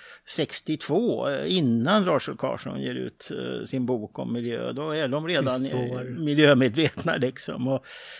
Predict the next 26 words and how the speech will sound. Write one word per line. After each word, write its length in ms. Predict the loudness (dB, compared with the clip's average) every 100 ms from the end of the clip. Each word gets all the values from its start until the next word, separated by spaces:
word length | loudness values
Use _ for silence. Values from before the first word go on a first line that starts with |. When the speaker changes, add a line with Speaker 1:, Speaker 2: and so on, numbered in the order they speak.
| -14 -4
Speaker 1:
de 180 | -2
startade 360 | 2 2 4 4
Operation 480 | 4 0 2 0 2
Dagsverke 960 | 2 0 -8 -4 2 2 2 -4 -6 -6
som 180 | -4
blev 260 | -2 -2 -2
ju 80 | -2
en 180 | -2 -2
skola 560 | -2 -4 -2 -4 -4
för 220 | -4 -4
alla 420 | -2 -2 -2 -4 -4
i 60 |
hela 240 | -4 -2 -2
Norden 500 | -4 -8 -8 -8 -8
med 120 | -8
att 80 | -4
samla 300 | -2 -2 -2
in 160 | -2
enorma 580 | 0 4 4 2 0 -6
summor 440 | -4 -4 -4 -2 -4
till, 420 | -2 -2 -2 -4 -10 -20 -20 -20 -20 _
till, 320 | -8 -6 -4
eh, 580 | -2 -2 -2 -2 -2 -2
gerillan 560 | -2 -2 -2 -2 -2 0
i 200 | 0 0
Algeriet, 920 | -2 -2 -2 -2 -2 -2 -4 -10